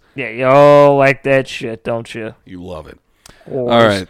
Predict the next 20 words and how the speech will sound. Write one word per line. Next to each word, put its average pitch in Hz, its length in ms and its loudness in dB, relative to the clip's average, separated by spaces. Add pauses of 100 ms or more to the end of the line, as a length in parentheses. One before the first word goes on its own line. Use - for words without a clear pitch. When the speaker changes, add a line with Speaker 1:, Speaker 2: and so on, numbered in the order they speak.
(140)
Speaker 2:
uh, 113 280 0
Speaker 1:
Whores. - 1600 -6
Speaker 2:
<laughs> - 20 -14
so - 160 -4
going 175 360 0
back 139 260 2
to 117 80 -6
the 98 100 -8
cops, 87 480 -8 (480)
they 156 220 4
remained 131 420 2
outside 101 480 0
of 98 60 -6
the 98 40 -10
school 98 340 -2
for, 92 180 -6
like, 92 240 -6
the 95 120 -6
entire 139 500 -2
duration 107 720 -4